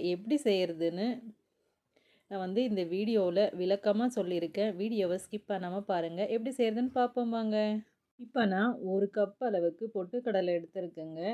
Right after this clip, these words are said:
இது ஒரு நூறு கிராம் இருக்கும். நூறு கிராம் பொட்டுக்கடலை இருக்கும், எடுத்திருக்கேன். எந்த கப்ல பொட்டுக்கடலை அளந்தனோ, அதே கப்ல ஒரு கப் அளவுக்கு வெல்லம் எடுத்திருக்கேங்க. ஸ்டவ் பத்த வச்சு கடாய் வச்சுக்கலாங்க. கடாயில நம்ம எடுத்த வெல்லத்தை சேர்த்துக்கலாம்.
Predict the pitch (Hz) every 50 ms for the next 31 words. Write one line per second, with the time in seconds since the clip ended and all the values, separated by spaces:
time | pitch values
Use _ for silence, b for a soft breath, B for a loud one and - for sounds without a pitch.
0 | - - _ _ _ - 202 190 185 202 185 185 180 175 175 185 202 220 240 247
1 | 233 190 208 220 226 233 220 196 175 170 - - 180 196 196 180 190 202 214 208
2 | 185 190 208 214 214 208 185 175 - 190 - 180 175 170 165 165 156 156 151 -
3 | 175 185 208 190 185 165 165 - 185 165 156 156 175 185 214 240 - - - -
4 | - - 180 180 185 214 247 320 311 - 214 202 - 202 190 185 - 185 180 -
5 | 226 - 214 185 180 180 175 165 165 165 175 170 170 190 233 233 - 165 151 170
6 | 190 214 254 269 269 196 175 - - 185 196 - - 180 190 214 208 - 220 220
7 | 214 - 190 180 170 165 165 160 - 214 185 170 170 170 185 208 226 220 196 175
8 | 170 - 170 165 151 156 160 156 156 156 165 180 214 240 247 - _ _ _ -
9 | 220 208 233 277 277 285 220 214 196 190 190 - 240 220 - 202 190 202 214 214
10 | 214 196 175 180 185 - 190 180 175 175 180 196 220 220 - 185 175 175 214 226
11 | 226 220 208 208 196 185 175 175 175 175 185 196 247 214 185 185 175 196 202 -
12 | 220 208 - 190 170 - - 156 - 165 180 196 208